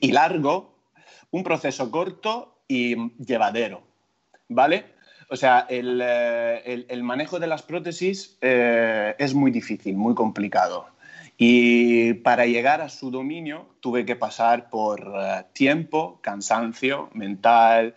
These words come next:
y físico y mucha concentración. Que no te voy a engañar, la concentración la sigo teniendo a día de hoy, porque como se me vaya la concentración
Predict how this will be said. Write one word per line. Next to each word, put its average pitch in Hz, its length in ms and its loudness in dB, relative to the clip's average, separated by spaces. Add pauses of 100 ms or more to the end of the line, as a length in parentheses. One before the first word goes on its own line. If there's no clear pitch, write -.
(240)
y 113 140 -8
físico 147 720 -6 (160)
y 104 80 -10
mucha 127 280 0
concentración. 101 760 -6 (440)
Que - 120 -6
no 107 100 0
te 107 80 2
voy 117 120 4
a - 20 4
engañar, 110 540 2
la 104 100 -4
concentración 110 540 -6
la 123 80 2
sigo 117 200 -6
teniendo 110 540 0
a 107 80 2
día 104 160 -4
de 101 100 -4
hoy, 131 140 2
porque 104 460 -8
como 104 640 -8
se - 160 -12
me 101 100 -6
vaya 117 220 6
la 127 80 2
concentración 127 800 -2